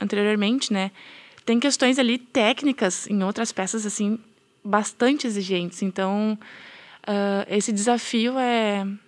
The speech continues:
é engrandecedor, né? A gente vai, passar desse concerto, a gente vai <laughs> ter uma outra ideia, assim, né? Então, é,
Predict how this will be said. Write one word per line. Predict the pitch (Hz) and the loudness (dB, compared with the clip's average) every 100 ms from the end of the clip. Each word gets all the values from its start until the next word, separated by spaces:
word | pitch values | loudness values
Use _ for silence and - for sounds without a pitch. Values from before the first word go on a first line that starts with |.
| _ _ - - - - - - - - | _ _ -20 -20 -20 -20 -20 -20 -12 -2
é | 220 | 2
engrandecedor, | 247 302 320 - 440 359 277 | 2 2 0 -2 -2 0 0
né? | 208 | 0
A | 202 | 0
gente | 196 - | -2 0
vai, | 208 196 196 - _ | -2 -2 -6 -8 _
passar | 220 220 233 | 0 2 2
desse | 240 262 | 2 0
concerto, | 254 269 - 233 240 | 0 0 2 0 2
a | 262 | 0
gente | 247 269 | 2 0
vai | 247 226 226 240 254 254 - - - | 4 4 4 4 2 2 0 -14 -12
<laughs> | 381 359 302 - | -6 -6 -6 2
ter | 233 | 4
uma | 285 226 | 6 4
outra | 247 339 | 4 4
ideia, | 294 277 285 190 | 4 4 2 0
assim, | - 190 | -2 -4
né? | 175 | -4
Então, | 170 185 185 190 | -6 -4 -4 -2
é, | 202 214 | -4 -6